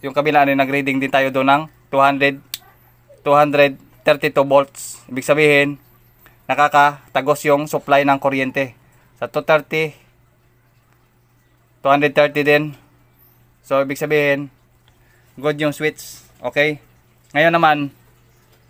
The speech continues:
tingnan natin yung kanyang commutator.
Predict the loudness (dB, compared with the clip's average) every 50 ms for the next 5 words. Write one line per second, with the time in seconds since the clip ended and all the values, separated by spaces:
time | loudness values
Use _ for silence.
0 | _ _ _ -4 0 0 2 4 4 4 4 4 4 4 2 0 -4 _ _ _
1 | _ _ _ _ _ _ _ _ _ 0 0 2 2 2 2 2 2 0 0 0
2 | 0 0 -2 -2 -2 0 2 4 4 4 2 0 -8